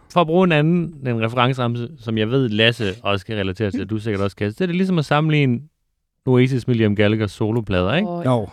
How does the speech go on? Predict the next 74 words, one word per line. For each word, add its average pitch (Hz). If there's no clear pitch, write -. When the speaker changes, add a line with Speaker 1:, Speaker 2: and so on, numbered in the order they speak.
Speaker 3:
ja. 113
Speaker 2:
ja. 101
Speaker 1:
Det 175
er 220
fint 214
nok, 156
men 127
det 156
er 151
jo 160
ikke 135
det, 127
det 113
skal 95
være. 87
Speaker 2:
Nej, 131
nej. 175
<laughs> 269
Det -
Speaker 3:
Og 131
sådan 147
kommer 156
det 147
jo 143
helt 151
sikkert 160
også 143
til 156
at 143
være 135
til, 139
til -
koncerten, 127
kunne 135
man 123
forestille 123
sig, 123
ikke? 127
For 127
nu 135
ved 151
jeg 151
ikke, 139
om 156
de 135
kan 127
nå 147
at 135
lave 131
en 143
helt 143
ny 135
plade 131
inden 165
det 139
show 127
til 131
næste 123
Speaker 2:
Nej. 110
Speaker 3:
år. 104
Det 131
gør 135
de 165
nok, 123
kunne 131
man 117
forestille 107
Speaker 1:
Det -
tror 202
jeg, 127
de 120
har 117
planer 120
om. 104